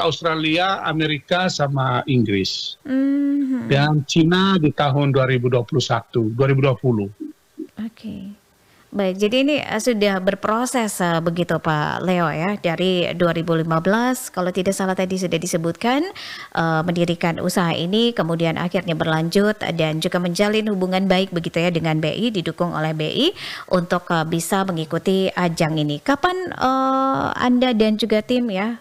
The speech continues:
Speaker 2: U M K M membawa nama U M K M Kopi Wolowio ini untuk, eh, mengikuti festival ini di Denmark begitu, Pak Leo?
Speaker 1: Kegiatannya tanggal dua puluh tujuh sampai dua ribu,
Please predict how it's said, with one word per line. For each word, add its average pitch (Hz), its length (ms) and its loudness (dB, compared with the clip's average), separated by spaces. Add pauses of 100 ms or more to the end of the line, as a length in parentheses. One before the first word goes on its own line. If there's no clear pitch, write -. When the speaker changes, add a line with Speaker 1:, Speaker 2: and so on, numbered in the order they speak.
Speaker 2:
U - 160 -4
M 185 160 -2
K 185 160 -8
M 214 160 0
membawa 170 320 2
nama 156 560 0 (320)
U 170 160 0
M 170 160 0
K 165 160 -2
M 156 400 0
Kopi 170 240 2
Wolowio 156 480 2
ini 160 240 0
untuk, 175 400 -4
eh, 143 480 0 (240)
mengikuti 170 640 0
festival 165 640 0
ini 196 400 2
di 202 240 2
Denmark 240 480 2
begitu, 160 320 -6
Pak 147 400 -4 (480)
Leo? 160 240 -4 (2500)
Speaker 1:
Kegiatannya 202 1120 2 (800)
tanggal 165 320 2
dua 160 240 2
puluh 170 160 4
tujuh 160 320 4
sampai 160 320 0
dua 147 160 4
ribu, 139 320 2